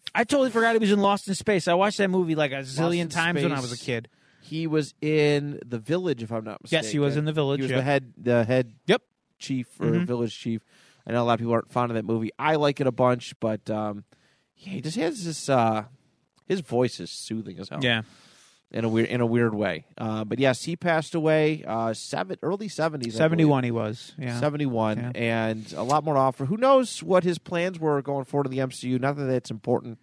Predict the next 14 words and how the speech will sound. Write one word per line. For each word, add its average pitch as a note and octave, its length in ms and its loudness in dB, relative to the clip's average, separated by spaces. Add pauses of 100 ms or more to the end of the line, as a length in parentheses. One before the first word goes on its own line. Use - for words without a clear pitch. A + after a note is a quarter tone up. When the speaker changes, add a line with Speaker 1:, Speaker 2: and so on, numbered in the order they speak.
(420)
Speaker 2:
at A#2+ 180 4
all, A2+ 380 4
you A2+ 100 -4
know, A2 220 0
retrospectively, A#2 920 -2
but G#2+ 200 -2
I A2+ 60 0
Speaker 1:
Yeah. B2+ 120 4
Speaker 2:
am B2+ 80 0
inter-, C#3 280 -10
interested B2+ 440 -4
because A2 180 -8
we A#2 140 -2
have, B2 280 0